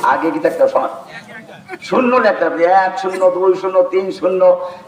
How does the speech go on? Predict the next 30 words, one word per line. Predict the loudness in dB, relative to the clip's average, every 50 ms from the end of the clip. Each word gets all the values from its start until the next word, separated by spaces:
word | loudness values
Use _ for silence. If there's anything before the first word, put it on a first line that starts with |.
| -4
একেবারে | 2 2 2 2 2 0 -2 2 2 2 0 0
এই | -4 -6 -6 -6 -6 -4
দিনাজপুর | 0 0 2 4 4 2 2 0 0 0 0 0 0
থেকে | 0 4 4 4
শুরু | 2 4 0 2 2 2 0
করে | 2 4 4 4 4 4
ঢাকা | 2 0 2 4 4 4 4 4
পর্যন্ত | 2 0 0 0 0 2 2 2 2 0 2 2 2 2 2 0
শূন্য | 0 0 0 -2 -2 2 2
লিখে | 4 4 2 0 -2 -2 0 2 4 4 4 4 0 -6 -12 -14 -8 -6
পুরা | -4 0 0 0 0 0 -2
রাস্তা | -2 -2 -2 -2 0 0 -2 -2 -4 -10 -14 -16 -20 -20 -6 -2
ভরে | 0 0 0
দিলেন, | 0 -4 -6 -6 -6 -8 -8 -4
কোনো | 0 0 2
মূল্য | 2 2 2 4 2
আছে? | 2 2 0 0 0 0 0 -2 -8 -10 -14 -14 -16 -16 -18 -18 -20 -20 -20 -20 -20 -20 -20 -18 -10
কিন্তু | -6 -2 0 0
আগে | 0 0 0 2
একটা | 2 2 0 0 0 2 4
এক | 4 4 4 2 2 0 0
লেখেন | 0 0 0 2 0 -2 -2 0
এক, | -2 -2 -2 -4 -10 -16 -14 -10 -8 -4 -4 -4 -6 -6 -10 -8 -4
এরপরে | 0 2 2 2 2 2 2 2 4 4 2
আপনি | 2 0 0 0 2 4
এক | 4 2 0 -2
শূন্য | -4 -2 0 0 2 2
দেন, | 2 2
কত | 0 -2 0 2
হবে? | 2 2 2 2